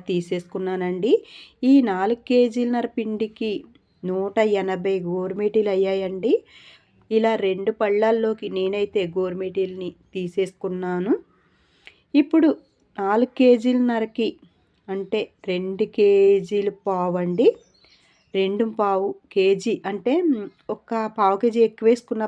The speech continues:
పర్వాలేదు. నేనైతే రెండు కేజీలన్నర పంచదార తీసుకున్నానండి. ఈ పంచదారని ఒక పెద్ద పాత్రలో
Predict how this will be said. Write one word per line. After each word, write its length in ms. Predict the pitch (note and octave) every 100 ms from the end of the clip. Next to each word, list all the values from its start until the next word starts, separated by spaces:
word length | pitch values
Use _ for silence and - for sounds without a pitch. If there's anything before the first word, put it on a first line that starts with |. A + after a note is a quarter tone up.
| G#3+
పర్వాలేదు. 540 | F#3+ G3+ G3 F#3 B3 A4+ - - _ A3
నేనైతే 400 | G3+ G3+ F#3+ G#3 G3
రెండు 260 | G3 G3 A3+
కేజీలన్నర 540 | A3 G#3 A3 G#3+ G3+ F#3+ - -
పంచదార 440 | F3+ F3 F#3+ G3 G3
తీసుకున్నానండి. 880 | F#3 - F#3 F#3 F3+ F3+ F3+ F3+ D4+ G#4+ _ _ _ _ _ _ _ _ _
ఈ 100 | C4+ F4 F4
పంచదారని 600 | A#3 A3+ B3 B3+ B3+ B3 A#3+
ఒక 100 | A#3 A3+
పెద్ద 320 | G#3+ F3 E3+ A3+ A3
పాత్రలో 520 | F#3+ F#3 - G3 G3+